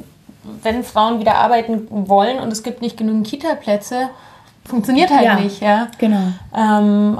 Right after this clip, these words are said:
Speaker 1: und am besten wird ihnen dann noch ein Vorwurf draus gemacht, dass sie so lange aus dem Job fernbleiben. Also
Speaker 2: Ja.
Speaker 1: es ist, es ist unfair an allen Ebenen. Und, ähm, gut, wir kämpfen hier noch mit dem Paragraphen zweihundertneunzehn, irgendwie Abtreibungsgesetz. Das ist ja auch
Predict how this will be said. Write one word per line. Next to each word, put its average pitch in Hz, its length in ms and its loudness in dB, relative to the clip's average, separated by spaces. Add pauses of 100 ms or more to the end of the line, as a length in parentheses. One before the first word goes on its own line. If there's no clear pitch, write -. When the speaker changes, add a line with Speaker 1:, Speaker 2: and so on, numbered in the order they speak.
(100)
Speaker 1:
und 220 180 -2
am 214 160 2
besten 220 340 2
wird 226 140 0
ihnen 240 220 0
dann 226 120 2
noch 208 120 0
ein 226 100 0
Vorwurf 233 320 2
draus 226 300 0
gemacht, 233 320 2
dass 226 140 -2
sie 226 80 -4
so 214 100 -2
lange 226 220 2
aus 208 100 -2
dem 233 100 2
Job 190 240 0
fernbleiben. 180 720 2
Also 233 160 4
Speaker 2:
Ja. 214 100 4
Speaker 1:
es 180 120 -2
ist, - 280 -6
es - 200 -6
ist - 340 -10 (480)
unfair 262 560 4
an 233 160 0
allen 226 260 4
Ebenen. 190 640 2
Und, 190 460 0
ähm, 190 440 2
gut, 226 280 0
wir 202 160 2
kämpfen 202 400 0
hier 202 100 4
noch 196 160 2
mit 202 200 2
dem 196 200 2
Paragraphen 196 680 0
zweihundertneunzehn, 214 920 2
irgendwie 214 340 2
Abtreibungsgesetz. 226 960 -2
Das 202 140 -4
ist - 140 -10
ja 196 140 0
auch 214 240 0